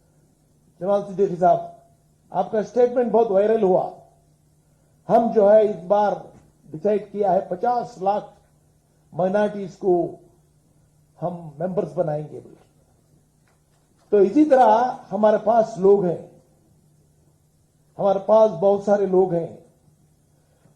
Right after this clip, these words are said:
मगर हमारी आवाज जो है हमारे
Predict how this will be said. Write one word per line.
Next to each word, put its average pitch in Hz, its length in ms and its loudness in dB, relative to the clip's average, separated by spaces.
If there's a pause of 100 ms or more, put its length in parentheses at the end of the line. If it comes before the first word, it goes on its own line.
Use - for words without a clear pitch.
मगर 262 340 4 (920)
हमारी 254 400 2
आवाज 311 560 4
जो 247 140 4
है 220 220 2 (1200)
हमारे 233 300 2